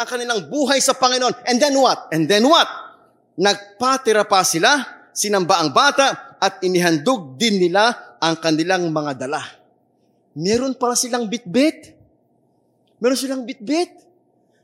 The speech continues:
Nagpunta sila sa J-, Jerusalem, nagpunta sila sa Bethlehem, nagbiyahe sila ng five thousand miles, meron silang dala. Meron silang bitbit. Na ano?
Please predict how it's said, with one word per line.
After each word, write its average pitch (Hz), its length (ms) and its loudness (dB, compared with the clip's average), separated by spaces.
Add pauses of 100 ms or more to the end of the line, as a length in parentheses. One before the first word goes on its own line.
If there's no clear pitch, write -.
Nagpunta 247 480 -2
sila 254 320 2
sa 302 240 4
J-, 185 400 -6
Jerusalem, 240 560 0 (320)
nagpunta 214 400 -12
sila 269 160 -8
sa 254 240 -6
Bethlehem, 240 640 0 (240)
nagbiyahe 220 400 2
sila 254 240 -2
ng 226 320 -4
five 294 400 2
thousand 269 320 0
miles, 233 640 -2
meron 208 240 -2
silang 214 400 -4
dala. 202 480 0 (260)
Meron 175 320 -2
silang 185 240 -4
bitbit. 165 800 0
Na 226 240 0
ano? 285 480 0